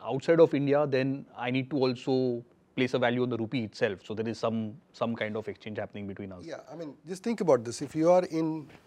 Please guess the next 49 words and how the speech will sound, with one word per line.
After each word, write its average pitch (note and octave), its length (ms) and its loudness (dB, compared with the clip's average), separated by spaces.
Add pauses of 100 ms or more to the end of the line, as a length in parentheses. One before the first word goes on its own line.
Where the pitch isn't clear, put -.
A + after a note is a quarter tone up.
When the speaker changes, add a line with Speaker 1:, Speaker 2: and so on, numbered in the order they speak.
(120)
Speaker 2:
in C#3+ 140 0
United C#3 460 -2
States, - 640 -6
rupee D#3+ 280 0
is E3+ 100 2
of D#3 160 2
no D#3 160 0
value A2 300 -2
to - 100 -14
you. A2 240 -10
Speaker 1:
Absolutely. A2 400 -6
Speaker 2:
Right? D3+ 260 0
You C#3+ 160 0
gotta D3 240 8
spend, D#3 560 0 (160)
uh, B2+ 280 -2
in C3+ 200 -2
dollars. B2 440 4
Whatever B2+ 260 2
Speaker 1:
Yes. B2+ 80 2
Speaker 2:
you D#3 100 6
wanna D#3+ 220 8
buy, D3 180 10
you C3+ 160 4
need C#3+ 180 0
dollars A#2+ 300 2
for A#2 140 -4
that, G#2 240 -2
Speaker 1:
Yes. - 80 -12
Speaker 2:
right? C#3 280 0 (240)
So - 200 -6
if D3+ 160 0
I F#3+ 160 12
need G#3+ 200 6
to G3+ 80 4
buy D#3 180 8
something D#3 420 -2
from C#3 240 0
you C3 260 -2 (380)
and C3 140 -2
my C3 180 4
currency D3 460 2
is B2 100 0
rupee A#2+ 300 -2
and C3 120 2
your D3 200 4
currency C3+ 360 0
in A2+ 140 -2
dollars, B2+ 560 2